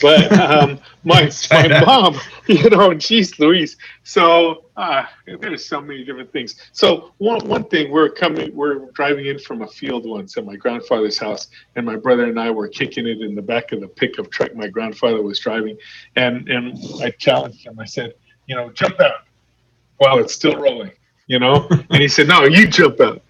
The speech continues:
Speaker 1: And I said, "Okay." And so, you know, it was going at a pretty good clip, ten or fifteen miles an hour at the time. And I jumped out, and obviously no humans are running that fast.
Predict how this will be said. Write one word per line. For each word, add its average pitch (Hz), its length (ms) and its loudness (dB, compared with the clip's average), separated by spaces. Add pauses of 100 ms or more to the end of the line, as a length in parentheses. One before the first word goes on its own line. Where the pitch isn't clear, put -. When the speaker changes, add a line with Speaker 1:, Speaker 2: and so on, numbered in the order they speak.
(260)
Speaker 1:
And 127 120 4
I 135 60 2
said, 135 240 0
"Okay." 208 520 0 (260)
And 135 140 -6
so, 135 400 4
you 190 140 4
know, 127 240 4 (160)
it 202 80 2
was 214 220 4
going 226 260 4
at 139 160 4
a 127 40 -2
pretty 160 240 -4
good 139 200 -2
clip, - 420 0
ten 139 180 -6
or 123 60 -6
fifteen 139 420 -10
miles 123 300 -4
an 113 80 -14
hour 143 240 -4
at 110 120 -10
the - 60 -10
time. 123 400 -8 (300)
And 120 220 -6
I 135 180 0
jumped 135 360 -4
out, 170 280 0
and 113 100 -2
obviously 131 520 -4
no 135 180 -4
humans 135 420 -10
are 101 80 -6
running 120 360 -6
that 113 200 -12
fast. 135 480 -8